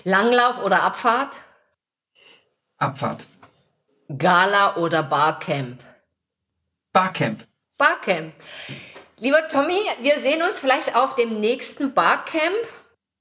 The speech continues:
Speaker 1: wo auch immer das sein mag. Vielen Dank für deine Zeit, vielen Dank für
Speaker 2: Mhm.
Speaker 1: deine wertvollen Hacks, Customer Experience, Konzept, Mental Hacks, alles dabei. Bis zum nächsten Mal. Stay tuned for your customers.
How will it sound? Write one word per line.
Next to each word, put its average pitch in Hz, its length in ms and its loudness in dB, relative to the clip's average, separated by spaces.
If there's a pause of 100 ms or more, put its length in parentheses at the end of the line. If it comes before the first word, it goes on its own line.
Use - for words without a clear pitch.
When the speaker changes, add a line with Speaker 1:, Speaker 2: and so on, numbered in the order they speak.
(120)
Speaker 1:
wo 214 200 2
auch 233 340 0
immer 302 180 2
das 254 220 0
sein 190 300 2
mag. 370 240 0 (280)
Vielen 294 400 0
Dank 247 240 2
für 269 140 -2
deine 190 300 0
Zeit, 254 520 0
vielen 254 280 0
Dank 233 200 2
für - 120 -2
Speaker 2:
Mhm. 202 40 -4
Speaker 1:
deine 185 320 0
wertvollen 247 580 2
Hacks, - 520 -2 (420)
Customer 285 520 2
Experience, 254 880 -2
Konzept, 196 720 -2 (420)
Mental 269 480 0
Hacks, 214 400 -2 (240)
alles 254 320 2
dabei. 175 540 2 (460)
Bis 202 220 0
zum 208 140 0
nächsten 202 400 -2
Mal. 254 280 4 (420)
Stay 233 220 2
tuned 233 280 0
for 220 160 0
your 185 140 4
customers. 247 800 -2